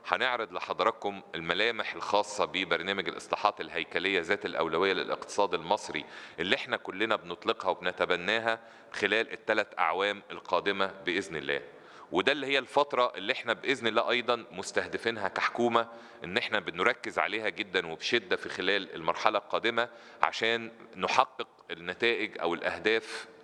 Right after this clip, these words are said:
آه، اللي أنا هعرضها على حضراتكم ع-، في ال-، ال-، الس-، ال-، ال-، ال-، السلايدات اللي جاية أو الشرائح القادمة. يمكن لأول مرة البرنامج الإصلاح الهيكلي هيبقى بيستهدف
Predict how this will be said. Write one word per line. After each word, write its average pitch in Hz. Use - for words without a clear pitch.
آه، 78
اللي 87
أنا 104
هعرضها 92
على 82
حضراتكم 90
ع-، -
في 107
ال-، 76
ال-، 76
الس-، -
ال-، 80
ال-، 73
ال-، 78
السلايدات 92
اللي 78
جاية 82
أو 78
الشرائح 87
القادمة. 71
يمكن 147
لأول 143
مرة 139
البرنامج 95
الإصلاح -
الهيكلي 101
هيبقى 101
بيستهدف 117